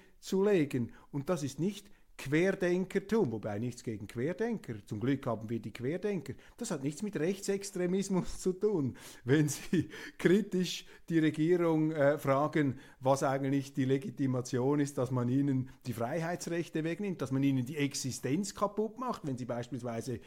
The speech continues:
Chef eines Fitnessstudios waren, wenn man sie als Künstler am Auftreten gehindert hat, wenn man die Kinder nicht mehr in die Schule gelassen hat. Ich meine, das sind massive Eingriffe in unsere Grundrechte gewesen.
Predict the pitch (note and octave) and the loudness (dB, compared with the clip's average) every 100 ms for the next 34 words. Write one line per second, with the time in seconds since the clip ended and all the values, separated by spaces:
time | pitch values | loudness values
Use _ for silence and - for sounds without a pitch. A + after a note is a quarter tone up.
0 | - - C3+ C3+ C3+ A#2+ B2 - D3+ G3 | -16 -2 0 0 -2 -4 -4 -2 -2 -2
1 | G3 F3+ - F#3+ F#3+ F#3 F3+ A3 B3 E3+ | -4 -6 -2 0 0 0 -2 -4 -2 0
2 | C#3 C3 C3+ A#2+ - C3 E3 - A3+ E3+ | 0 0 0 -2 -2 -2 0 -2 -4 -2
3 | C3+ C#3+ G3+ - F#3 F#3 F#3+ F#3 E3 F#3+ | -2 -4 -6 -2 -2 -2 -4 -2 0 0
4 | F#3 F#3+ G3+ G3 - - - C3+ B2 B2 | -4 -4 -4 -4 -10 -8 0 0 2 -2
5 | - D3 D#3 C3+ C#3 C3+ B2 A#2+ A#2+ A#2 | 2 2 4 2 0 0 -2 -2 -4 -2
6 | E3 G3 F#3+ F3 F3+ F3 F3+ D#3+ - - | 0 0 0 0 0 -2 -4 -6 -8 -10
7 | A#2+ C3 - D3 A#2 B2+ C3+ C#3 C3+ - | -8 -6 -6 -6 -2 2 2 0 -4 -8
8 | - A#3 D4 F3 C#3 C#3 G3+ A#3 G#3+ G#3 | -6 -4 -4 -4 -4 -4 -6 -4 -2 -2
9 | C#3 - A#2 - - D3+ D#3+ D3+ C3+ B2+ | -2 -4 -6 -10 -2 2 4 4 4 2
10 | B2+ D#3+ G3+ F3 F3 - E3+ D3+ - - | 4 4 4 2 0 0 0 -2 -6 -20
11 | - D#3 D3 D3+ C#3+ D3 | 0 4 6 4 4 0